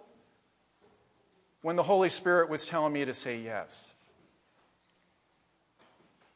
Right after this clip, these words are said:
So this coming week,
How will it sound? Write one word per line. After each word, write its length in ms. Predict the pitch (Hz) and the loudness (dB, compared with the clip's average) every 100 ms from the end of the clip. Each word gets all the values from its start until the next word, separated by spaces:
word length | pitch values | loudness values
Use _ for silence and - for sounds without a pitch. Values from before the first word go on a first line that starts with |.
| _ _ _ _ _ _ _ _ _ _ _ _ _ _ _ _ _ _ - - - | _ _ _ _ _ _ _ _ _ _ _ _ _ _ _ _ _ _ -18 -16 -8
So 240 | - - 233 | 6 12 12
this 180 | 247 | 12
coming 480 | - - 320 320 262 | 8 8 8 8 6
week, 680 | 233 240 226 226 - - - | 6 8 6 4 -2 -12 -18